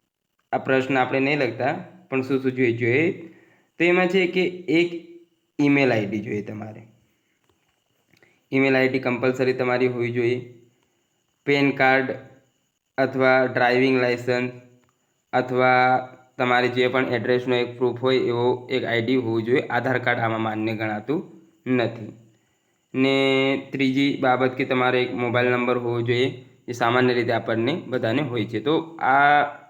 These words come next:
મોટા મોટા ભાગની અહીંયા વસ્તુઓ આવી જતી હોય છે કે જે તમારા પાસે હોય તો તમે એક YouTube ચેનલ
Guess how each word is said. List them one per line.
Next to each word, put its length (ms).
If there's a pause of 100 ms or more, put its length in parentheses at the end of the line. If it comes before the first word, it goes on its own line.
મોટા 240
મોટા 260
ભાગની 340
અહીંયા 220
વસ્તુઓ 420
આવી 200
જતી 300
હોય 140
છે 360 (580)
કે 240
જે 260 (880)
તમારા 240
પાસે 280
હોય 140
તો 120
તમે 280
એક 360
YouTube 380
ચેનલ 340